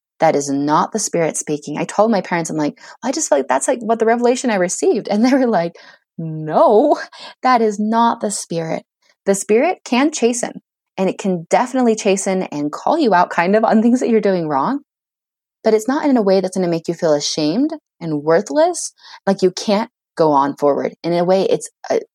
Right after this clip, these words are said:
will call you out and say, "Look, you need to change.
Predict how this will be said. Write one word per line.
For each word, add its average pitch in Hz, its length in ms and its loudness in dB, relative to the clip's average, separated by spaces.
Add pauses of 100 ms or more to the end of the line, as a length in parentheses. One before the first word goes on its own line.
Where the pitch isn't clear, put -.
will 165 140 0
call 180 260 0
you 180 120 4
out 170 120 0
and 165 100 -10
say, 151 180 -2
"Look, 175 380 0 (380)
you 226 140 -2
need 269 200 2
to - 120 -2
change. 233 640 -6